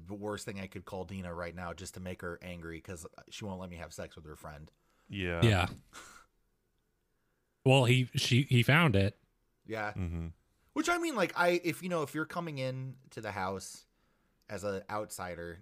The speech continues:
Speaker 1: it's kind of a bummer, uh, if you get called the person that you're <laughs> replacing.
Speaker 2: Yeah.
Speaker 1: I guess. Like, that's like, you know, just calling her, like, expendable or something, I guess, as, like, her nickname.
Speaker 2: Yeah,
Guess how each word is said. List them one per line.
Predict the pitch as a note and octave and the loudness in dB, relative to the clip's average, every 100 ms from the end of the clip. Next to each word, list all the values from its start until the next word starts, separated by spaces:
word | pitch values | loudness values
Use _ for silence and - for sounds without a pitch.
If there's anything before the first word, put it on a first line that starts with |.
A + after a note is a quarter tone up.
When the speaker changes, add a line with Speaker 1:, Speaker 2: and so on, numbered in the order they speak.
| - | -16
Speaker 1:
it's | A2 - | -16 -6
kind | A#2 A2+ | -4 -4
of | G#2+ | -6
a | |
bummer, | F#2 G2+ G#2+ G2 E2+ F2 - _ _ _ _ _ _ - | -6 -6 -6 -6 -10 -12 -14 _ _ _ _ _ _ -4
uh, | G2+ F#2+ F#2 F2+ F2 F2 | 0 2 0 0 -2 -4
if | G2 | -8
you | A2+ | -8
get | G2 G2 F#2 - _ _ _ _ - | -6 -6 -8 -14 _ _ _ _ -8
called | B2+ A2 G#2+ G2 G#2+ | -4 -2 -2 -4 -10
the | A2+ | -14
person | - B2 A2+ A#2+ | -8 -6 -6 -6
that | A2 A2 | -8 -8
you're | G2 | -8
<laughs> | |
replacing. | F#2+ E2+ - G#2 F#2+ - D#2+ F2 - - - - | -10 -12 -8 -6 -4 -6 -6 -12 -14 -20 -20 -6
Speaker 2:
Yeah. | A2 F#2 E2 | 0 0 2
Speaker 1:
I | |
guess. | E2 A#2 - - _ - _ _ _ _ _ - | 0 -2 -4 -14 _ -20 _ _ _ _ _ -20
Like, | A2 | -4
that's | B2+ - | -4 -2
like, | A#2+ - | -4 -6
you | D3 | -8
know, | A2+ F#2+ | -6 -6
just | F#2 - | -8 -8
calling | A2+ G#2+ | -6 -4
her, | G2+ | -4
like, | F#2+ F#2 | -6 -6
expendable | G2 - G2+ F#2+ E2+ F2+ | -10 -10 -8 -8 -8 -8
or | F2 F#2 | -8 -8
something, | G2+ F2 G2 | -10 -10 -8
I | F#2+ | -8
guess, | F#2+ F#2+ - - - _ _ | -6 -6 -4 -6 -10 _ _
as, | F2 | -8
like, | G2 G2+ | -6 -6
her | F2 | -6
nickname. | F#2 - F2+ F2+ F2 _ - | -8 -8 -8 -8 -12 _ -8
Speaker 2:
Yeah, | A2 G#2+ G#2 | 0 2 2